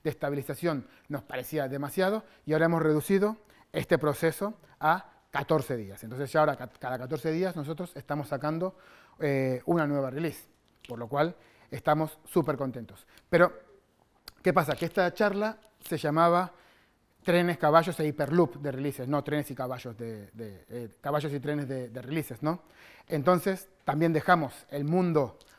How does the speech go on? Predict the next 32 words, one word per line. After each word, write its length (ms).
de 180
las, 800
de 160
los 140
trenes, 300
de 80
la 120
era 140
de 60
los 80
trenes, 340
y 100
entramos 460
en 160
la 160
era 240
del 220
hyperloop, 420
¿no? 200
Y 60
en 100
la 120
era 180
del, 320
del 160
hyperloop, 460
lo 80
que 100
sí, 180
tardo 340
dos 120
minutitos. 380